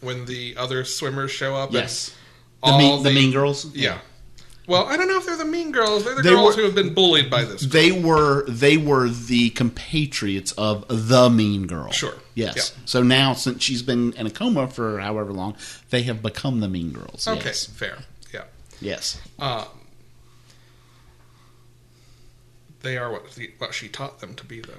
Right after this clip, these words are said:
Speaker 2: They, exactly, yes.
Speaker 1: Um, but it is, it is just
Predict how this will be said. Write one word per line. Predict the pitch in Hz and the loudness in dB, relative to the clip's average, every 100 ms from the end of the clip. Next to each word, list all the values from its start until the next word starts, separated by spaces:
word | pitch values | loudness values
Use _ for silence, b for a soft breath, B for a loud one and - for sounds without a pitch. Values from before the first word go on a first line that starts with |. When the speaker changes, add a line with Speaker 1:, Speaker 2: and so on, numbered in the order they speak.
| - | -14
Speaker 2:
They, | 120 123 | -4 -2
exactly, | 110 113 107 107 98 98 95 | 0 -2 -4 -6 -6 -8 -4
yes. | 107 160 127 - - - - | -2 0 2 2 0 -2 -2
Speaker 1:
Um, | |
but | 165 165 | -2 0
it | 165 | 0
is, | 156 147 | -2 -4
it | 143 156 | -6 -6
is | 143 | -6
just | 139 131 | -6 -10